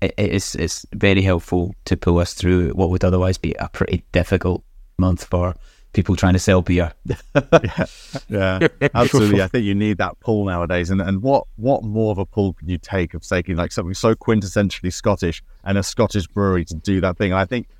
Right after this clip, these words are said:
Speaker 2: if I'm honest, I think maybe someone had done it sooner, but you guys have, like, owned that space. You know, now you, no one else can really do this Irn-Bru like you guys do. You know, as you said, it comes out
Speaker 1: I
Speaker 2: every
Speaker 1: think,
Speaker 2: year.
Speaker 1: yeah.
Speaker 2: Yeah.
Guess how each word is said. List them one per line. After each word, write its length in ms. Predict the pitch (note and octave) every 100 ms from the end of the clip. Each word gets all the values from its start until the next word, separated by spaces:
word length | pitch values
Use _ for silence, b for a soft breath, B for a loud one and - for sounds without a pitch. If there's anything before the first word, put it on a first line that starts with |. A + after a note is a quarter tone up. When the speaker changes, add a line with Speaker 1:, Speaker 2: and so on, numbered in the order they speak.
| -
Speaker 2:
if 140 | - C#3+
I'm 140 | D#3
honest, 260 | D3 G#2 G#2
I 60 |
think 220 | F#2+ A2 - - - _ -
maybe 260 | C3+ C3 A#2
someone 240 | B2+ A#2
had 120 | A#2
done 140 | A2+ A#2
it 60 |
sooner, 340 | G2 B2+ B2 C3+ - -
but 140 | - -
you 160 | A2 G#2+
guys 280 | G#2+ G2
have, 120 | F2+ F2+
like, 180 | F#2 - -
owned 280 | F#2+ F#2 D#2+
that 220 | D#2+ -
space. 420 | - E2 - -
You 80 | G#2
know, 120 | F#2+
now 220 | F#2+ G#2
you, 280 | A#2+ G#2+ C3
no 120 | A2+ C#3+
one 120 | A2+
else 160 | F#2+
can 140 | - F#2
really 180 | E2+ E2
do 160 | F2
this 160 | D#2+ E2+
Irn-Bru 360 | E2 E2 E2+
like 160 | D#2 D#2
you 100 | E2
guys 240 | D#2 D#2+
do. 100 | - C#2+
You 60 | - - _ -
know, 120 | E2
as 100 | F2+
you 60 | F2+
said, 180 | - E2+
it 80 |
comes 220 | - E2+ E2
out 80 |
Speaker 1:
I 40 | F#2
Speaker 2:
every 160 | E2 D#2+
Speaker 1:
think, 100 | D2
Speaker 2:
year. 220 | F2 D#2+ -
Speaker 1:
yeah. 60 |
Speaker 2:
Yeah. 160 | E2+ F2